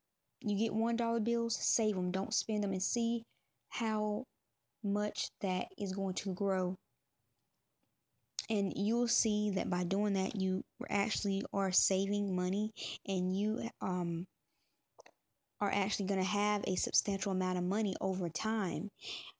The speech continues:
And you're gonna see that maybe you're gonna, it's gonna change your whole mindset about saving. Okay?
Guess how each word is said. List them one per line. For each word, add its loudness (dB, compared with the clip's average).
And 2
you're -2
gonna 2
see 0
that 2
maybe 0
you're 0
gonna, 2
it's 0
gonna 2
change 0
your 0
whole 2
mindset 2
about 0
saving. 2
Okay? 0